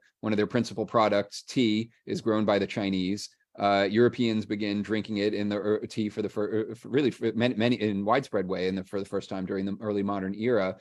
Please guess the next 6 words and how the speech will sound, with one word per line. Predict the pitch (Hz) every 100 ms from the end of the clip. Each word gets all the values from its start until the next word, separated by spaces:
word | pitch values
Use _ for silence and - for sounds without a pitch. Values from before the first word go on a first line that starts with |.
| - _ _ 117
Um, | 104 98 98 98 98
and | 113 113
then | 117 117 113
when | 110 110 110 110
the | 107
Bostonians, | 107 107 - 110 107 104 104